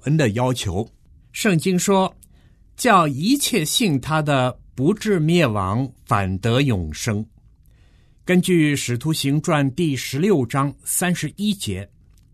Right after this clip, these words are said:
保罗在腓立比曾经对监狱的狱卒说：“当信主耶稣，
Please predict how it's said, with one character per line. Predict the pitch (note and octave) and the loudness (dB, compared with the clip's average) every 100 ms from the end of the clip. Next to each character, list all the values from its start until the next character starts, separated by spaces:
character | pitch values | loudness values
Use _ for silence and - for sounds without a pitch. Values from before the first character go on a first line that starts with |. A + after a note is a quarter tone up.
| - - - _ - | -20 -20 -20 _ -2
保 | D3+ D3 | 2 4
罗 | D#3+ G3+ | 4 2
在 | - G3 F3 | 2 0 0
腓 | D3+ F#3 | 0 -2
立 | A#3 | -2
比 | D#3 G#2 G2 A2 - - _ | -2 -4 -6 -6 -12 -20 _
曾 | - C#3+ E3 G#3 | -8 -2 0 0
经 | G#3 A3 | 0 0
对 | A3 G#3+ E3 C#3 | 2 2 0 0
监 | C#3 G#3+ A3 | -2 2 2
狱 | A3 G3 F3+ | 2 0 0
的 | C#3+ - | 0 -4
狱 | G#3 E3 | -2 -2
卒 | C3 A2+ E3 | -4 -4 -4
说 | G#3 C3+ B2 - - - _ - - - _ - - | -4 -4 -6 -10 -20 -20 _ -20 -20 -20 _ -20 -8
：“当 | - A3 A3 A#3 A3+ | 0 2 4 2 2
信 | - B3+ F#3+ D#3 | 0 2 2 0
主 | A#2 A2 | 0 -2
耶 | D3 E3+ | 0 0
稣， | D#3+ F3 G3 | 2 2 2